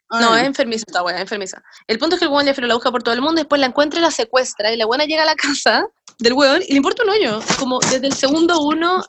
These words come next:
Speaker 2: la buena está muy tranquila con que el weón la secuestre. Como, eso hablamos con la Eva ayer, nos quedamos hablando de esta wea.
Speaker 1: Es
Speaker 2: Y, el
Speaker 1: millonario.
Speaker 2: we-, y como que, amo que repitáis cada tres segundos que es millonario, como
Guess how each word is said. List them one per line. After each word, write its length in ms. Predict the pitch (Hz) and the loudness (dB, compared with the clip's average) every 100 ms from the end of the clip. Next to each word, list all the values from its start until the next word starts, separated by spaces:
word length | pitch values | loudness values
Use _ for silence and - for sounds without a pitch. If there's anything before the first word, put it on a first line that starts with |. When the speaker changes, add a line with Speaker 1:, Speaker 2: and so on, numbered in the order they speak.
| - | -6
Speaker 2:
la 200 | 269 262 | -2 0
buena 240 | 262 302 | 2 0
está 180 | 330 330 | 0 0
muy 200 | 302 294 | 0 -4
tranquila 440 | 294 311 294 311 311 | -4 -6 -4 -2 0
con 120 | 302 | -2
que 80 | 285 | 0
el 60 | |
weón 120 | 277 | 0
la 60 | 285 | 0
secuestre. 480 | 277 233 233 202 190 | -2 -2 -4 -6 -4
Como, 320 | 220 220 220 - - - | -2 0 -2 -10 -10 -2
eso 140 | 285 | 2
hablamos 260 | 330 320 330 | 2 2 0
con 100 | 320 | 0
la 120 | 269 | 2
Eva 120 | 294 | 2
ayer, 260 | 285 214 233 | 0 -2 -4
nos 140 | 240 | -4
quedamos 160 | 240 254 | -2 0
hablando 180 | 247 | 0
de 40 | 254 | -2
esta 140 | 254 | -2
wea. 300 | 226 196 277 - _ _ | -2 -2 -4 -8 _ _
Speaker 1:
Es 80 | 285 | -2
Speaker 2:
Y, 40 | 294 | 0
el 80 | - | 2
Speaker 1:
millonario. 140 | 453 226 | 2 0
Speaker 2:
we-, 60 | |
y 180 | 240 226 | -2 -4
como 260 | - 240 226 | -2 -2 0
que, 220 | 226 226 _ _ - | 0 -2 _ _ -4
amo 200 | - 330 | 0 2
que 100 | 392 | 4
repitáis 520 | 349 370 320 320 294 | 4 4 4 2 0
cada 140 | 294 277 | -2 0
tres 260 | 302 359 | 2 2
segundos 320 | 233 - - - | 2 0 0 0
que 120 | 320 | 0
es 40 | |
millonario, 460 | 330 339 277 392 440 | 2 2 2 2 2
como 260 | 494 554 466 | 2 0 -2